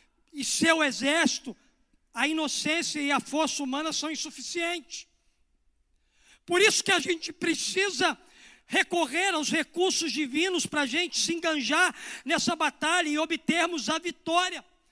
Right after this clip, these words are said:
O que eu gosto aqui nesse texto é a expressão que o apóstolo Paulo diz aqui,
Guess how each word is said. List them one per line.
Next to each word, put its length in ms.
O 100
que 100
eu 60
gosto 400
aqui 180
nesse 260
texto 400
é 40
a 40
expressão 680
que 100
o 80
apóstolo 560
Paulo 380
diz 320
aqui, 440